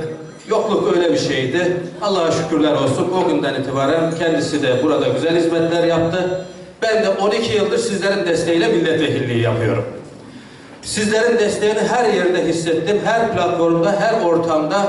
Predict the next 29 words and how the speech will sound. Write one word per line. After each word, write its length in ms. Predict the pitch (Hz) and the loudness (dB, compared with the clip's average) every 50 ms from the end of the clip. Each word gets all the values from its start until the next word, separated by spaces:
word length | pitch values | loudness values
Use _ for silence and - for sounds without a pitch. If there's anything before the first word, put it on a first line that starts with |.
| - 196 - - - - - - - - - - 143 147 | -2 -4 -8 -10 -14 -16 -16 -16 -16 -16 -16 -16 -10 -4
nereye 340 | 175 226 240 220 208 190 - | -2 0 2 2 2 0 0
gittiysem 520 | 175 165 151 - 175 165 170 185 208 208 185 180 | 0 -2 -2 -2 -2 -2 0 0 0 0 0 -2
bir 40 | 190 | -2
Sivaslıyla 640 | - - - 175 175 170 170 170 170 165 165 160 165 | -4 -2 -2 -2 -2 0 -2 -2 -2 0 0 0 0
karşılaştığım 640 | 165 165 165 165 165 165 160 156 156 160 160 165 160 | 0 0 0 0 0 0 0 0 0 0 0 0 2
zaman 360 | 147 165 160 - 160 165 - | 2 2 2 2 0 0 0
bir 200 | 175 180 190 175 - | 0 0 0 0 2
evladı, 560 | 160 160 160 156 160 165 160 165 165 170 165 | 2 2 2 2 2 2 2 2 0 0 2
bir 220 | 165 175 170 165 | 2 2 2 2
kardeşi, 460 | 165 156 156 151 160 156 156 - - 180 | 2 0 2 2 2 0 0 0 0 0
bir 120 | 170 170 156 | 0 0 0
abisi 440 | 151 156 156 156 156 156 160 170 165 | 0 0 2 2 0 0 0 -2 -2
gibi 240 | 151 147 143 139 135 | -2 -2 -2 -2 -2
kucakladı. 760 | 156 160 165 156 - 151 156 151 143 170 180 175 180 180 - - - | -2 0 0 0 0 2 2 0 0 0 0 0 0 -2 -2 -6 -8
Sağ 280 | - - 185 180 185 196 | -6 -2 0 0 2 2
olsunlar, 400 | - - - 151 151 165 165 160 | 2 0 0 0 0 0 0 0
var 240 | 165 160 175 175 - | 0 2 2 2 2
olsunlar. 480 | 156 147 151 151 151 147 147 160 170 170 165 165 - - - - - - - | 2 2 0 0 -2 -2 0 0 0 0 -2 -4 -6 -10 -12 -14 -16 -14 -10
İyi 240 | 214 233 240 240 240 | -6 -2 0 2 2
ki 220 | - 202 190 185 | 2 2 0 0
bu 140 | 185 196 196 | 0 0 0
coğrafyanın, 680 | 185 180 170 165 170 175 170 165 170 170 165 180 196 180 - 190 | 2 2 2 2 2 2 2 0 0 0 0 0 0 -2 -2 -2
iyi 240 | 214 226 233 - | -2 -2 -2 -2
ki 80 | 165 156 | -2 -2
Sivasların 800 | - 165 - 196 175 160 - - 165 170 170 185 190 185 170 - | -2 -2 -2 0 0 0 0 0 0 0 0 2 2 2 0 0
bir 220 | 190 190 165 - | 0 2 2 2
ferdiyim, 520 | 165 165 160 156 156 170 165 165 180 180 - - | 2 2 2 2 2 2 2 2 0 0 0 0
iyi 220 | 202 196 - - | -2 0 0 0
ki 60 | 180 | 0